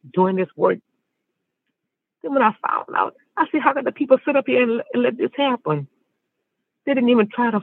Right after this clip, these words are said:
fight to try to stop it. A lot of them are afraid. A lot of them have people that work in industry. I had two brothers that work in industry. I have a daughter that work in industry. But it don't mean they have to pollute us and kill us and poison us.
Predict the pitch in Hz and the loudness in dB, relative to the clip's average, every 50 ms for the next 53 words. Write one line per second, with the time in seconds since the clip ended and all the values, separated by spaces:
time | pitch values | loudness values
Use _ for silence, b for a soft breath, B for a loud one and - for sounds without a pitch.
0 | - - - - 262 254 233 - _ _ _ - 254 - - 294 269 254 262 254 | -6 -2 0 2 2 2 0 -6 _ _ _ -20 -12 -4 -2 0 0 0 -2 -6
1 | - _ - 247 240 - _ - 233 226 - _ _ _ _ _ _ _ _ _ | -8 _ -2 -2 -2 0 _ -4 -4 -4 -6 _ _ _ _ _ _ _ _ _
2 | - - 165 185 208 214 214 208 208 202 196 175 170 - - - 190 185 196 196 | -4 -2 2 2 2 2 2 0 -2 0 0 -2 -2 -2 -4 -4 -2 -2 0 -2
3 | 196 208 208 _ _ _ _ _ _ _ _ _ _ - 175 175 180 156 185 208 | -4 -6 -10 _ _ _ _ _ _ _ _ _ _ -8 -6 -4 -2 -2 -2 -2
4 | 185 180 190 185 - - - 202 190 - 175 156 160 180 190 190 - 185 180 190 | 0 2 0 0 0 -2 -8 -6 -4 -2 -2 -2 0 -2 -2 -2 -2 -2 0 0
5 | 190 185 180 - - - 190 208 214 b b b - - 254 254 - - - 294 | 0 -2 -4 -8 -8 -6 -4 -4 -6 b b b -8 -2 0 0 0 2 2 0
6 | 262 202 220 226 262 - - 208 180 165 170 175 - 180 175 170 165 151 - 175 | 2 4 4 2 2 0 0 -2 0 0 0 0 0 0 0 0 -2 -2 -4 -4
7 | 185 208 190 151 139 180 202 262 262 190 175 160 147 160 156 - 156 143 147 143 | -2 -2 -2 0 2 2 2 2 2 0 0 0 0 -2 -2 -2 -4 -6 -6 -6
8 | 139 135 - - 151 127 123 - B B B B B B - - 196 185 165 214 | -8 -10 -8 -6 -4 -4 -4 -6 B B B B B B 0 0 2 4 4 2
9 | 208 202 202 214 208 190 190 185 - - 147 - - 247 285 269 220 208 214 - | 2 4 2 2 2 2 0 0 0 -4 -6 -4 -2 -2 0 2 0 0 0 0
10 | 175 160 143 - - 311 285 240 262 262 - _ _ - 165 156 - - 240 262 | -2 -4 -2 -2 0 2 2 2 0 -2 -6 _ _ -6 -6 -2 0 0 0 2
11 | 247 - 180 170 180 196 240 | 2 2 2 2 2 -2 -4